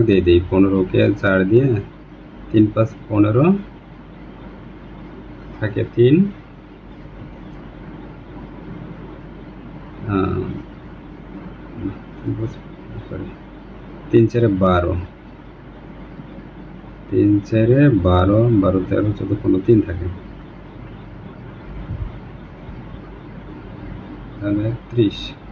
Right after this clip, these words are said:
চার সাতে আঠাশ, সেভেন,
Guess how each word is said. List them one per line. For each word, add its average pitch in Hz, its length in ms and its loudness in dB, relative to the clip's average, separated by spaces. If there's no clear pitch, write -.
চার 107 220 -2
সাতে 113 220 2
আঠাশ, 90 360 0
সেভেন, 92 320 2